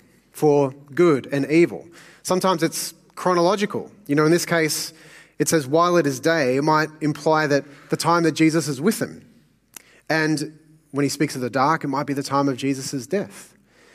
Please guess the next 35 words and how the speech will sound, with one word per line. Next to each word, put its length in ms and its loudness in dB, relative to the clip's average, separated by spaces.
Sometimes 420 0
it's 160 -2
prophetic. 840 -4
You 60 -2
know, 60 6
in 60 2
Psalm 380 2
twenty-seven, 760 0
verse 240 0
one, 220 2
it 80 -4
says, 240 -2
"The 160 0
Lord 640 4
is 220 4
my 260 2
light 540 -2
and 180 -4
my 160 2
salvation. 760 -2
Whom 300 6
shall 440 2
I 120 4
fear?" 440 0
And 80 -8
this 160 0
is 100 -4
written 260 0
hundreds 580 0
of 120 0
years 240 4
before 320 -4
Jesus 340 -4
would 120 -14
come 340 -12